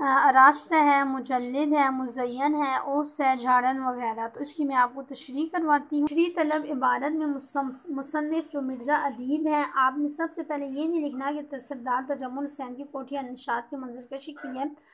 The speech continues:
बल्कि आपने ये लिखना है कि तशरीह तलब इबारत में मुसन्निफ मिर्ज़ा अदीब ने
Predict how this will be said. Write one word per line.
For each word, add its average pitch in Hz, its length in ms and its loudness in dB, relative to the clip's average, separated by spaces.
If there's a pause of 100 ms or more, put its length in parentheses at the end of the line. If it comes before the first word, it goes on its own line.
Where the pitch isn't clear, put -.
(280)
बल्कि 294 220 2
आपने 285 260 4
ये 285 200 0
लिखना 294 300 -2
है 277 200 -4
कि 311 100 -8
तशरीह 320 440 -8
तलब 285 180 -4
इबारत 254 380 -4
में 294 160 -4
मुसन्निफ 269 640 -6 (540)
मिर्ज़ा 285 300 2
अदीब 294 540 -2
ने 285 440 -2